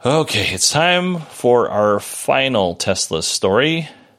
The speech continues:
And this story is really, I'm just mentioning this because it's been in the news, and it's not really about electric cars, but it is about Elon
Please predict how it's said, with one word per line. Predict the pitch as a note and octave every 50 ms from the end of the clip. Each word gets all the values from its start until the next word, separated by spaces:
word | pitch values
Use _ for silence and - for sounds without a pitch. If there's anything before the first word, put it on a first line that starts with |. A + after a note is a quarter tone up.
| _ _ _ _ _ _ - -
And | - - A2+ A2+ G#2+ A2+ G#2
this | - - A2 C#3+ D#3 -
story | - - G3 F#3 F3+ D#3
is | C3+ A#2+ B2
really, | A#2+ A#2+ B2 A#2+ A#2+ A#2 G2 - - _ -
I'm | - A2 A2+
just | A#2 D3+ - -
mentioning | B2 B2 B2 A#2 - C3 B2+ B2 A#2+
this | A#2+ B2 B2 - -
because | - G2+ F#2 G2+ F#2+ F#2+
it's | F#2 - -
been | - A2 G#2 G#2+
in | G#2+ G2+
the | F#2+ F#2
news, | F2+ F#2 F#2+ G2 G2+ G2+ G#2 G2+ - - - - -
and | - F#2 F#2 F#2+ F#2+ F#2+ -
it's | F2+ F#2+ -
not | - C#3 D3 C#3 C#2
really | G2 A2 G#2+ A2 A2 G#2
about | G2 F#2+ G2+ G2 G2+ G2+ -
electric | - G2 F#2+ G2+ G2 - - E2 -
cars, | - - - B2 A#2+ A#2 A2+ A2+ G#2+ - - - - - - - - - - - _ _ _ _ _ _
but | A#2 A2+ G#2+ A2 A2 A2 G#2+
it | C2+ F2 F#2+ G#2
is | G#2+ G#2 F#2+
about | G2+ E2+ F#2 F2 F2 F#2 E2 - - -
Elon | - G2 G2 F#2+ F2 D2+ C#2 D2+ A#2 - -